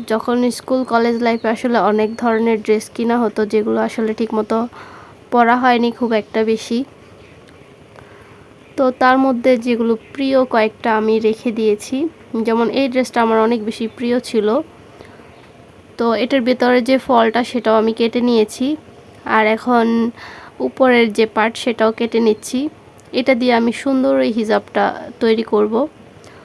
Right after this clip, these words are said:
তো আমি এটা বিছিয়ে ভাবতেছি কিভাবে, কিভাবে কাটবো। তো একবার চিন্তা করতেছি এভাবে, আবার ওভাবে। তো ভিতরে যে ফলটা,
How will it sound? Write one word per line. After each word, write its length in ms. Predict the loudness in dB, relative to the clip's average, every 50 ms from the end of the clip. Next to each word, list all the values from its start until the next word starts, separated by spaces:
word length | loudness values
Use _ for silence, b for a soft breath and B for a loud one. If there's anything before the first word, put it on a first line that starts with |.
| B B B B B -6 0
তো 200 | 2 4 4 4
আমি 520 | 4 2 2 2 2 2 2 2 2 0
এটা 240 | 0 0 0 0 0
বিছিয়ে 640 | 0 -2 -4 -6 -4 -4 -2 0 0 0 0 0
ভাবতেছি 580 | 0 -2 -2 -4 -4 -6 -6 -6 -6 -4 -6 -6 -4
কিভাবে, 420 | -2 -2 -2 0 -2 -2 -2 -4 -4
কিভাবে 380 | -4 -4 -4 -2 -2 -2 -4 -4 -2
কাটবো। 500 | -2 -2 0 -2 -2 0 0 0 0 -2 -6 -12 -20 -20 -20 -20 -20 -20 -20 -20 -20 -20 -20 -20 -20 -20 -20 -20 -20 -20 -20 -20 -20 -20 -20 -20 -12 -6
তো 180 | -2 0 0 2
একবার 360 | 2 0 0 -2 -2 -6 -6 -2
চিন্তা 280 | -2 -2 -2 -2 -4
করতেছি 560 | -4 -4 -6 -6 -6 -6 -6 -6 -4 -4 -4 -2
এভাবে, 380 | -2 -2 -2 -2 -2 0 0
আবার 300 | 0 0 0 0 0 0
ওভাবে। 460 | 0 0 0 -2 -2 -2 -2 -2 -2 -4 B B B B B B B B B B B B 0
তো 100 | 0 2
ভিতরে 400 | 2 0 2 2 4 4 4 4
যে 160 | 2 0 0
ফলটা, 600 | 0 0 0 2 2 2 2 2 2 2 0